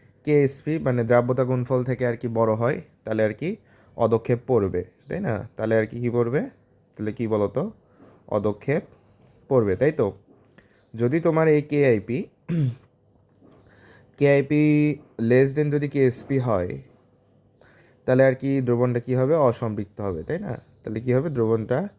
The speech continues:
অসম্পৃক্ত হবে। আর কেআইপি সমান যদি কেএসপি হয়, তাহলে দ্রবণটা কী হবে? সম্পৃক্ত। আসলে কি সম্পৃক্ত অসম্পৃক্ত আমরা বুঝি? সম্পৃক্ত মানে কি? যে সর্বোচ্চ ওই দ্রাবকটা যতটুকু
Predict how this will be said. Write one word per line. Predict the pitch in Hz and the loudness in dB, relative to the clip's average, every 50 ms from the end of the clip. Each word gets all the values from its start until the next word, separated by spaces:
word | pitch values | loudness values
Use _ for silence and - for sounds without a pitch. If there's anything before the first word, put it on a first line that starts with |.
| _ _ _ _ _ _ _ _ _ _ _ _ _ - | _ _ _ _ _ _ _ _ _ _ _ _ _ -6
অসম্পৃক্ত | - 113 120 113 - - 117 107 101 104 95 - - | 0 2 2 2 2 0 -4 -2 -4 -6 -8 -8 -6
হবে। | 101 101 87 82 - - _ _ _ _ _ _ _ _ _ _ _ _ _ _ | -6 -6 -6 -6 -10 -14 _ _ _ _ _ _ _ _ _ _ _ _ _ _
আর | - 113 107 104 107 - | -4 -4 -2 -4 -4 -6
কেআইপি | - 135 147 147 147 143 143 135 131 - 147 147 147 139 | -4 0 2 4 4 4 2 0 -2 -4 -2 -2 -2 -2
সমান | - 143 135 139 135 135 | -4 -4 -4 -2 -2 0
যদি | 139 135 139 131 | 0 -2 -2 -2
কেএসপি | 135 135 135 131 131 - - - 139 139 | 0 0 0 0 0 -2 -8 -6 -4 -2
হয়, | 135 139 143 160 202 254 - _ _ _ _ _ _ _ _ _ _ _ _ _ _ - _ - | 0 0 0 0 0 -4 -8 _ _ _ _ _ _ _ _ _ _ _ _ _ _ -18 _ -6
তাহলে | 120 123 123 | -2 -2 0
দ্রবণটা | 120 120 123 120 123 127 123 127 | 2 2 2 4 4 2 2 0
কী | 123 135 139 | 0 0 0
হবে? | 135 135 139 156 | 0 2 2 0
সম্পৃক্ত। | 147 - 135 117 113 110 107 95 - _ - - - - _ _ _ _ _ _ _ - | 0 0 -2 -2 -2 -4 -8 -10 -12 _ -16 -16 -16 -16 _ _ _ _ _ _ _ -10
আসলে | 120 117 135 135 139 135 | -6 -2 -2 -2 -2 -2
কি | 143 147 | -4 -4
সম্পৃক্ত | - - 135 123 120 127 123 - - 135 | -2 -2 -2 -2 -2 -4 -6 -4 0 2
অসম্পৃক্ত | 131 120 - 131 117 113 113 113 - - 110 | 2 2 0 -2 -6 -4 -6 -6 -6 -6 -6
আমরা | 107 107 107 | -4 -4 -2
বুঝি? | 104 117 113 110 110 95 92 - _ _ _ _ - - _ _ _ _ _ _ _ _ _ _ _ | -2 -2 -2 -2 -2 -6 -6 -8 _ _ _ _ -20 -20 _ _ _ _ _ _ _ _ _ _ _
সম্পৃক্ত | - 143 143 139 135 147 135 - | -2 0 0 0 0 -2 -2 -2
মানে | 151 147 147 147 147 | -2 0 0 0 -2
কি? | 139 - 185 240 285 190 143 - | -4 -4 -6 -8 -8 -10 -10 -8
যে | 123 123 | -8 -6
সর্বোচ্চ | - - 143 135 131 131 131 131 - - 147 143 139 135 139 - - _ _ _ _ _ _ _ _ _ - - | -4 -2 -2 -2 -2 -2 -4 -4 -4 -2 -2 0 0 -2 -4 -8 -16 _ _ _ _ _ _ _ _ _ -10 -6
ওই | 92 120 120 | -4 -2 0
দ্রাবকটা | 123 131 131 127 127 127 127 - 135 | 2 2 2 2 2 -2 -6 -4 -4
যতটুকু | 127 135 135 131 135 131 139 131 - 135 139 135 135 131 131 - | -2 -2 -2 -2 -2 -6 -8 -8 -6 -4 -2 0 0 0 -2 -4